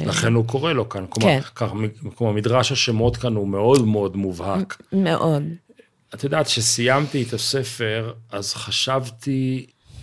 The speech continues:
Speaker 1: שבכל זאת הוא כן כתב אותו לקורא הפנים איראני. אבל למרות שהוא לא תורגם, ולמרות שזה, הוא ידע מן הסתם שיהיו תרגומים מחתרתיים,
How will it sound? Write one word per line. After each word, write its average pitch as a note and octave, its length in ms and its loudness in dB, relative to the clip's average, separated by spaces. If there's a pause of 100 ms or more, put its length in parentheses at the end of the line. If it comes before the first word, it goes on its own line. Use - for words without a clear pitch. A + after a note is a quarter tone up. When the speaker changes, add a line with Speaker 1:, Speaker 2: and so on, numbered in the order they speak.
(200)
Speaker 1:
שבכל G2+ 760 -4
זאת A#2 240 -2
הוא A2+ 100 -6 (160)
כן C3+ 260 0 (120)
כתב A2 440 -4
אותו F#2+ 240 -10
לקורא F#2+ 500 -8
הפנים F#2+ 560 -8
איראני. F#2 600 -8 (1080)
אבל G#2 120 -6
למרות C#3 260 2
שהוא C3 180 0
לא A#2 140 2
תורגם, A2 440 -2
ולמרות A2+ 300 -2
שזה, B2 140 -2
הוא C#3+ 140 0
ידע A#2+ 460 2
מן A2+ 200 2
הסתם G#2+ 380 -2
שיהיו A2 360 0
תרגומים A2 600 -2
מחתרתיים, A2+ 880 -6